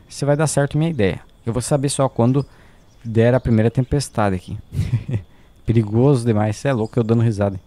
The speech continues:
Show, vamos lá. Vamos botar pra produzir ouro. Vinte. E agora eu vou ver o que que eu consigo fazer aqui. Bom, nós temos aqui um pouco de, de madeira pra fazer, né, a, a nossa casa,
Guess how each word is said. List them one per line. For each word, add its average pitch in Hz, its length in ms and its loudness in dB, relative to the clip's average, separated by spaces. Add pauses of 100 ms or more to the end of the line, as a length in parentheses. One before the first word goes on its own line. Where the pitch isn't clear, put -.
Show, 147 240 2
vamos 139 260 0
lá. 87 120 -4 (640)
Vamos 117 160 -8
botar 123 220 0
pra - 80 -20
produzir 127 320 0
ouro. 165 260 2 (920)
Vinte. 120 500 -2 (920)
E 104 140 -4
agora 107 540 0
eu 110 100 -2
vou 113 120 0
ver 107 200 0
o 107 40 -2
que - 140 -10
que 107 60 -8
eu 113 80 -4
consigo 117 360 -2
fazer 117 320 2
aqui. - 220 -2 (600)
Bom, - 140 -8
nós 113 200 0
temos 143 220 2
aqui 127 160 -4
um 135 80 2
pouco 131 240 -2
de, 107 180 -2
de - 180 -6
madeira 107 400 2
pra 104 120 -6
fazer, 104 360 -2
né, 101 260 0 (720)
a, 101 360 -6
a 101 40 0
nossa 101 300 -2
casa, 143 500 0